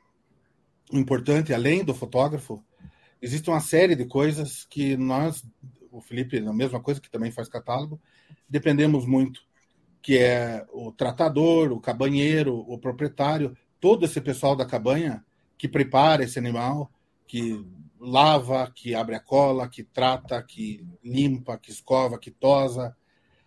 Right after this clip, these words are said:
que, ou que monta o domador. A gente, eu, o nosso trabalho depende muito dessas pessoas, porque eu, se eu tiver num lugar, posso ser o cavalo mais lindo da raça, com um cabanheiro que não seja profissional, com um tratador que não seja profissional,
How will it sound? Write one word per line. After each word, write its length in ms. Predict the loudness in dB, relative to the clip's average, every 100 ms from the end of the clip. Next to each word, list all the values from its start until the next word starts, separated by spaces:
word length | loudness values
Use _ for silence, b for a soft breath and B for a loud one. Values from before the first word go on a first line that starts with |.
| _ -10
que, 160 | -6
ou 260 | -4 -2 -2
que 140 | 0
monta 400 | 2 4 2 0
o 60 | -2
domador. 600 | -2 -2 0 2 2 -2 _ _ -20 _ -4
A 160 | -2
gente, 240 | 0 -2 0
eu, 300 | 2 2 0
o 160 | 0
nosso 260 | 0 0 0
trabalho 400 | 0 4 4 4
depende 440 | 0 0 0 2
muito 520 | 2 2 0 -2 -4 -6 _ _ _ _ _ _ _ _ -6
dessas 380 | -2 0 -2 -6
pessoas, 420 | -8 -4 -4 -4
porque 240 | -6 -2
eu, 180 | 2 2
se 120 | 0
eu 20 |
tiver 220 | 0 2 2
num 100 | 2
lugar, 320 | 2 2 2
posso 200 | -2 -2
ser 40 |
o 60 | -2
cavalo 260 | 0 0
mais 220 | 2 0 0
lindo 200 | 0 0
da 120 | 0
raça, 420 | 0 -2 -6 -16 _ _ _ _ _ -4
com 120 | -2
um 20 |
cabanheiro 480 | 2 2 4 2 2
que 100 | 0
não 100 | 2
seja 280 | 2 2 2
profissional, 580 | -2 -4 -2 0 0
com 140 | -2 -6
um 40 |
tratador 540 | -2 -2 0 0 0 0
que 80 |
não 100 | -2
seja 220 | -2 -4 -4
profissional, 680 | -6 -4 -4 -2 -4 -8